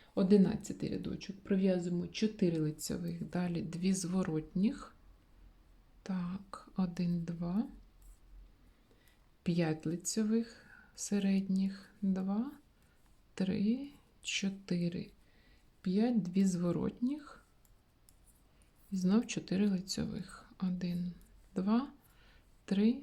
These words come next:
Так, тепер все вірно. Чотири. Це рапорт ми вив'язали. Ще один рапорт. Чотири лицьових. Два,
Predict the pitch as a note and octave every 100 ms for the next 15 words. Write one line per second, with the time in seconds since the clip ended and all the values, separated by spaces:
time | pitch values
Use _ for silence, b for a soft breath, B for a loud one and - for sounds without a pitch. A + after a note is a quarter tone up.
0 | - - E3 E3 - - - - - F3+
1 | F3 F3 - - G3+ E3 D#3 E3+ G#3 G#3
2 | G3 D#3+ D#3+ F3+ F3+ F3 D#3+ F3 F#3 A3
3 | B3 B3 - F3 F3+ F#3 G3 G3 A3 -
4 | - B B B B B - - G#3+ G#3+
5 | F3 E3+ D#3+ D#3+ - G3 F3 F3 A3+ B3
6 | - - - - - G3 E3+ E3+ F3+ F3+